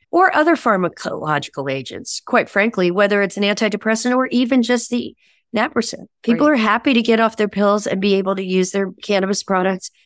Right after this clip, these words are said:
Speaker 1: And again, to mix and match. Most of my happiest patients have a couple tools in their toolkit, as I'm sure you encounter in the retail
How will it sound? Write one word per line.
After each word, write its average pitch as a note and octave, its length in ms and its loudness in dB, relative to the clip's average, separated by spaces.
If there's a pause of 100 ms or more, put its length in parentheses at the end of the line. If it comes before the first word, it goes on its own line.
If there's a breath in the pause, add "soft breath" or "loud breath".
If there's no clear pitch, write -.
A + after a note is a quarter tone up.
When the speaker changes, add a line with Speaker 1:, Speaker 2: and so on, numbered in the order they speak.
(120)
Speaker 1:
And G#3+ 140 2
again, F#3+ 320 2
to F3+ 140 -4
mix F3 280 0
and F3 100 0
match. D3+ 360 -2
Most G#3+ 240 2
of - 40 -2
my B3+ 120 4
happiest G3+ 400 0
patients F#3 300 -2
have E3 100 -4
a E3 80 -4 (100)
couple A3+ 380 -2
tools F#3 500 -2
in F3 140 -2
their E3+ 140 -2
toolkit, D#3+ 500 -2 (240)
as G3 160 2
I'm F#3+ 140 4
sure G3+ 200 2
you G3 140 4
encounter F3+ 460 2
in E3+ 100 2
the E3 120 2
retail G3+ 540 0